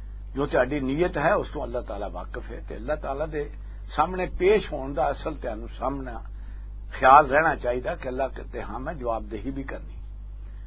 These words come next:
ਇਹ ਹੁੰਦਾ ਕਿ ਹਵੇਲੀਆਂ ਐਸੀਆਂ ਹੁੰਦੀਆਂ ਜਿਹੜੀਆਂ ਕਿ ਬਹਿਣ ਵਾਸਤੇ ਬਣਾਈਆਂ ਹੁੰਦੀਆਂ ਨੇ, ਜਾਂ ਕੋਈ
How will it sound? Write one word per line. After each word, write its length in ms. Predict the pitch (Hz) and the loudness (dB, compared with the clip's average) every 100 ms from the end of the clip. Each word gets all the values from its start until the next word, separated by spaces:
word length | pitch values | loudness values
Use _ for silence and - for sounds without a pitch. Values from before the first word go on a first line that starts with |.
| - - - - - - | -12 -12 -12 -12 -10 -2
ਇਹ 80 | 165 | 0
ਹੁੰਦਾ 260 | 160 185 | 6 6
ਕਿ 120 | 214 185 | 8 6
ਹਵੇਲੀਆਂ 440 | 143 131 147 170 | 4 4 2 4
ਐਸੀਆਂ 320 | 165 - 170 | 4 2 -2
ਹੁੰਦੀਆਂ 300 | 143 127 147 | 0 -2 -2
ਜਿਹੜੀਆਂ 340 | 139 139 135 131 | -2 -4 -4 -4
ਕਿ 140 | 135 | -2
ਬਹਿਣ 280 | 117 139 139 | 2 2 2
ਵਾਸਤੇ 340 | 123 117 - | 0 0 -4
ਬਣਾਈਆਂ 360 | 107 110 117 127 | -4 -4 -4 -6
ਹੁੰਦੀਆਂ 320 | 113 107 113 | -6 -6 -6
ਨੇ, 140 | 113 | -6
ਜਾਂ 140 | 113 110 | -6 -6
ਕੋਈ 280 | 117 113 | -6 -8